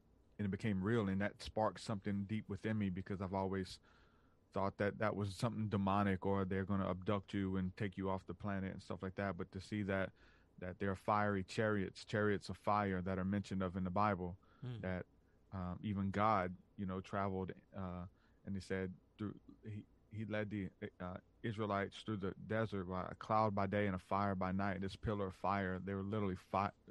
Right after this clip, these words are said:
Speaker 1: following fire
Speaker 2: Hmm.
Speaker 1: in the sky at night. And so, um, a lot of other things that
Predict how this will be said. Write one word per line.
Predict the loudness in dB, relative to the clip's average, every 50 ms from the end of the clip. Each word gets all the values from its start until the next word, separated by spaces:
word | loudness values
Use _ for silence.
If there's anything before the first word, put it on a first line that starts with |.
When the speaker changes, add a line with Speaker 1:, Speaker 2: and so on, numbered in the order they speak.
| -20 -20 _
Speaker 1:
following | -2 0 2 2 2 0 -2 -4 -4 -6 -10 -12 -20 -8 -2
fire | 0 2 2 2 2 0 -4 -6 -10 _ -20 -20 -20 _ _ -12
Speaker 2:
Hmm. | -8 -4 -2
Speaker 1:
in | -2
the | -2
sky | -2 0 0 2 2 2 2 0
at | -2 -2
night. | -2 -2 -2 -4 -4 -6
And | -8 -8
so, | -4 -4 -2 -2 -2 -4 -8 -16 -20 -20 -20 -20 -20 -20 _ _ -8
um, | -6 -4 -4 -4 -4 -6 -8 -10 -12 -18 _ _ _ _ _ _ _ _ _ _ _ _ _ _ -8 -2 2
a |
lot | 4 4 6 6
of | 6 6
other | 6 6 6 4 2
things | 2 2 2 2 2 0 -2 -4 -6 -10 -2
that | 0 0 0 0